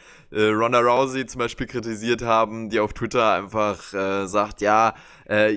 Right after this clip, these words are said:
ihr könnt alle vielleicht im Skript kämpfen und die Writer stellen das dann auch so dar, dass ihr stark ausseht, aber ich, äh, ich brauch keine Writer, um stark auszusehen. Ich hab hier bei U F C reingehauen, ich war,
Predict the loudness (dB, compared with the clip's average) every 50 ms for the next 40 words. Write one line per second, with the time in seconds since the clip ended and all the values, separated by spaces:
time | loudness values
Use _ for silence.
0 | -4 -6 -2 0 2 4 4 2 2 0 -2 -2 -2 0 0 2 0 0 0 0
1 | 0 0 0 -4 -6 -6 -6 -4 -4 -4 -6 -6 -10 -14 -6 -2 -2 -2 -2 -4
2 | -10 -10 -8 -6 -6 -4 -4 -4 -4 -6 -6 -6 -8 -6 -2 0 2 2 2 4
3 | 4 4 4 4 0 -2 -4 -4 -2 0 0 0 -2 -4 -4 -4 -2 -2 -2 -4
4 | -4 -4 -4 -4 -4 -4 -2 -4 -2 2 2 2 4 2 0 -2 -4 -6 -6 -2
5 | 0 2 2 2 2 0 0 0 -2 -2 -2 -2 0 0 0 0 0 0 0 -2
6 | -2 -6 -16 -18 -20 -20 -20 -10 0 4 4 4 4 2 -2 -2 -2 -2 -2 -2
7 | -2 -4 -2 0 2 4 4 4 2 0 -2 -6 -6 -8 -6 -2 -2 -2 0 0
8 | -2 -2 -2 -4 -6 -8 -8 -4 -4 -2 -2 -2 -4 -4 -6 -6 -4 -4 0 0
9 | 2 2 2 2 0 0 0 -2 -4 -4 -2 -4 0 2 2 2 4 2 0 0
10 | -2 -4 -4 -2 -2 -2 -2 -2 -6 -6 -4 0 2 4 4 4 2